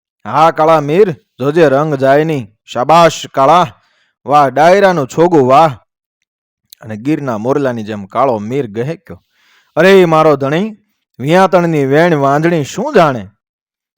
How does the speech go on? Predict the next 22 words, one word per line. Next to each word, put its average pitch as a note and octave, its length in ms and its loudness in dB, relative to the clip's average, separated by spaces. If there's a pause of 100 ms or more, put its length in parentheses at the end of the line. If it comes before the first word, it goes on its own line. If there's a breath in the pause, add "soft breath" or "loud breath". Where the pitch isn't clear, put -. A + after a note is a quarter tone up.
(100)
અફીણને C#3 460 -8
તો G#2+ 280 -10 (640)
ખરલમાં E3+ 480 2
નાખો D#3 360 -2
તો B2 140 -6
ખસરક E3+ 680 -4
ઘૂટાક, D#3 580 0 (960)
ગળણીમાં C#3+ 480 -2
નાખો C#3 340 -2
તો A2+ 120 -4
ત્રબક C#3+ 340 -2
ત્રબક, C#3+ 500 0 (480)
બાપ C#3+ 380 0
પીએ C#3+ 240 0
તો B2 140 -4
બેટાને C3+ 500 -4
ચડે, C3+ 400 -2 (380)
બેટો D3 340 0
પીએ C3+ 240 -2
તો G#2+ 140 -8
બાપને C#3+ 500 -2
ચડે, C#3 360 -2